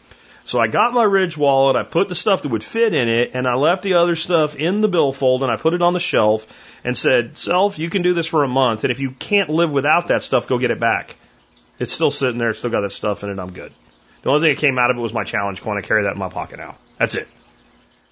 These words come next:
Um, it's just a better way to do things, and, uh, it will protect you from identity theft. And they have a bunch of really cool stuff,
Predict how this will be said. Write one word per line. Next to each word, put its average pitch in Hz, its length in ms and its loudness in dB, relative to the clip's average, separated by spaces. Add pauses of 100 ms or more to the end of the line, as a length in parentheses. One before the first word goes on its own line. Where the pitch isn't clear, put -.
(280)
Um, 101 520 0 (380)
it's 151 260 0
just 170 280 0
a 151 40 -6
better 135 260 2
way 131 140 2
to 117 60 -2
do 120 180 -2
things, 127 320 -4 (100)
and, 151 460 0
uh, 120 220 0 (560)
it 127 100 0
will 131 120 2
protect 117 400 -2
you 110 80 -4
from 113 160 -2
identity 110 460 0
theft. - 280 -4
And 160 320 0
they 139 280 0
have 131 160 -2
a 123 80 2
bunch 131 240 -2
of 117 120 0
really 139 380 0
cool 131 220 -2
stuff, - 260 -2